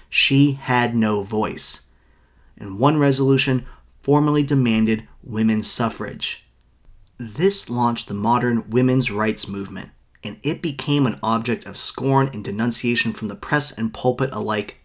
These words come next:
to this day. Female reformers advocated women's suffrage and other increased rights for women.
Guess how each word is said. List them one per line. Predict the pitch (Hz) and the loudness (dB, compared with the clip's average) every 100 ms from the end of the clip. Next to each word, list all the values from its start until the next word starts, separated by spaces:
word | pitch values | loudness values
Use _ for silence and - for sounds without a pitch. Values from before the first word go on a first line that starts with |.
| - | -20
to | - 135 127 120 - | -2 2 2 0 -6
this | 107 110 101 - | -4 0 0 -4
day. | 110 - 101 95 73 - _ _ - - _ _ | -10 -10 -8 -10 -12 -18 _ _ -20 -20 _ _
Female | - - 170 196 180 | -16 -4 2 2 2
reformers | 170 139 131 127 127 - 123 | -2 -2 0 2 0 -4 -4
advocated | 127 117 - 131 110 98 | -4 -4 0 2 2 0
women's | 131 143 135 | 2 4 2
suffrage | - 107 - - - - - | 0 -4 -6 -10 -10 -14 -8
and | 113 - | -8 -2
other | 135 139 139 | 2 4 4
increased | - 127 135 - 127 - | 4 0 -2 0 -2 -2
rights | 104 101 | -6 -6
for | - 101 | -6 -6
women. | 98 98 80 | -6 -6 -8